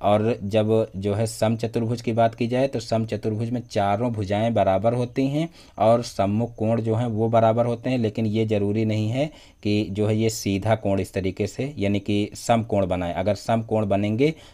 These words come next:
तो ये क्या हो जाएगा, वर्ग हो जाएगा। और यही अगर इस तरीके से थोड़ा सा टेढ़ा बना हुआ है तो ये वर्ग नहीं कहा जाएगा, ये क्या कहा जाएगा, समचतुर्भुज कहा जाएगा। तो इस प्रकार से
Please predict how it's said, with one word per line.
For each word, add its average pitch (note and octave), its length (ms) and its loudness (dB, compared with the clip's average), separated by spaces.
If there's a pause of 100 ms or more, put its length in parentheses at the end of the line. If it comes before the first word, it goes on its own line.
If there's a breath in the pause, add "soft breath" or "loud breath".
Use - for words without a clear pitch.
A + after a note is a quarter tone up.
तो G2 60 -2
ये G2+ 120 2
क्या A2+ 200 2
हो A#2 80 2
जाएगा, B2 280 0
वर्ग A2 280 2
हो A#2+ 140 -2
जाएगा। B2+ 380 2 (320 loud breath)
और G#2 160 4
यही G#2 260 2
अगर A2 240 2
इस G#2 180 -4
तरीके G2+ 320 -2
से A2 160 -4
थोड़ा G#2 260 -2
सा G#2+ 160 -2
टेढ़ा G2 400 0
बना A2+ 240 0
हुआ A#2+ 260 -2
है D3 180 0 (320 loud breath)
तो G#2 60 -2
ये G#2 140 2
वर्ग G#2+ 300 2
नहीं G#2 180 0
कहा A2 220 0
जाएगा, A2+ 280 0
ये A2+ 140 0
क्या G#2+ 180 0
कहा A2+ 180 -2
जाएगा, B2 300 0
समचतुर्भुज G#2 800 -2 (320 soft breath)
कहा G#2 200 2
जाएगा। F#2+ 280 4
तो - 140 -16
इस G#2+ 160 -8
प्रकार G#2 320 0
से C#3+ 260 -4